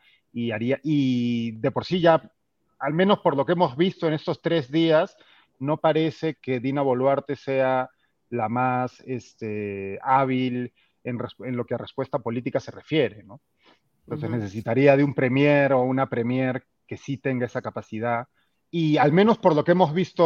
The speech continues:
Speaker 1: hoy en entrevistas al señor Tello es, ¿no? ¿Cierto?
Speaker 2: Ujú.
Speaker 1: Eh,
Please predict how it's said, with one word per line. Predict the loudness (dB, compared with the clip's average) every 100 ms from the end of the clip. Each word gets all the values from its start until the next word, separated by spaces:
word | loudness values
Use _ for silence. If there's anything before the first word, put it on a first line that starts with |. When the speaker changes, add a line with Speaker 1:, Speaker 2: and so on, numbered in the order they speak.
| 6
Speaker 1:
hoy | 8 8 6 2 -4 _ _
en | -8 -6
entrevistas | -6 -4 -2 -2 -2 0 2 2 -4
al | -10 -4 -2 -2 -2 -4 -6 -10
señor | -12 -8 -6 -8 -8
Tello | -4 -4 -4 -10
es, | -12
¿no? | -16 -14
¿Cierto? | -14 -12 -14 -16 -20 _ _
Speaker 2:
Ujú. | -6
Speaker 1:
Eh, | -4 -2 -2 -4 -4 -4 -4 -4 -6